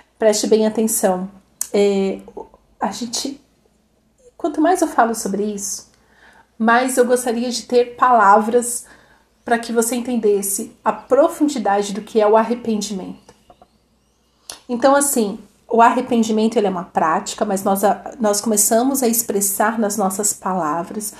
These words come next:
ou seja, de confessar o pecado com a nossa boca. E, e aí vem o clamor de: "Converta-se ao Senhor, diga para o Senhor: 'Senhor,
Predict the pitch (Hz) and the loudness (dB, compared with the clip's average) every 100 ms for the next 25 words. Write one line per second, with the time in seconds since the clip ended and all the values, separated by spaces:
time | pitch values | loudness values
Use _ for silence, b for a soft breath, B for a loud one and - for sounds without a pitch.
0 | B B 220 220 208 196 - - 214 202 | B B 0 2 0 0 -4 -4 -2 0
1 | - 214 220 240 233 - 196 196 202 196 | 0 0 -2 -2 -4 -2 -2 -2 -4 -4
2 | 185 - 190 165 180 - - _ _ _ | -4 -6 -6 -8 -10 -14 -20 _ _ _
3 | B B 240 B 226 233 226 226 220 240 | B B -18 B 0 0 0 2 4 4
4 | 233 233 233 - 240 214 226 202 220 214 | 4 2 2 0 2 4 2 0 -4 0
5 | 240 214 254 349 330 294 247 - 214 196 | 0 2 0 0 0 0 0 -2 -2 -2
6 | 202 254 262 - _ _ _ _ b b | 0 -2 -4 -14 _ _ _ _ b b
7 | - - 359 403 311 240 220 - 208 214 | -8 2 6 6 6 4 2 -2 -2 -2
8 | 233 254 220 220 240 | -2 -2 0 2 2